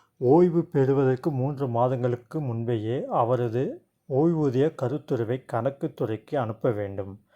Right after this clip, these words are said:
அதை விரைவாக பரிசீலித்து ஆவணங்கள் விடுபட்டால் அதை கேட்டு பெற்று உடனே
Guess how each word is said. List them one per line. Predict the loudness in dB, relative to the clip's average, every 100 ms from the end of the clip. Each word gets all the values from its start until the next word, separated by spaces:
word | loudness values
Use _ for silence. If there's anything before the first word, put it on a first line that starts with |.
| -20 -20 -16 -2
அதை | 2 2
விரைவாக | 2 2 4 6 4 2
பரிசீலித்து | -2 -4 -4 -4 -2 -2 -2 2 6
ஆவணங்கள் | 6 6 2 0 0 0
விடுபட்டால் | -2 -2 -2 -2 0 0 0
அதை | -2 -2 -4
கேட்டு | -2 -2 -2 -6
பெற்று | -4 -6 -4 -6 -4
உடனே | 0 0